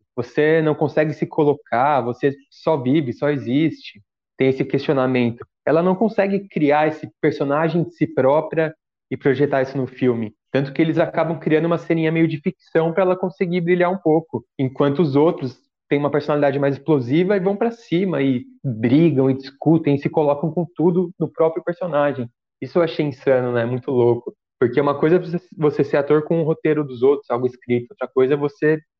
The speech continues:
trabalhar com o material, seu material, né? Consigo mesmo, com a sua própria personalidade.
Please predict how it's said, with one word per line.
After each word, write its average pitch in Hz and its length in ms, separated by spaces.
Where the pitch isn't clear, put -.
trabalhar 139 340
com 156 100
o - 20
material, 147 460
seu 208 120
material, 127 560
né? 120 120
Consigo 139 420
mesmo, 127 440
com 123 60
a 117 40
sua 120 140
própria 139 280
personalidade. 123 800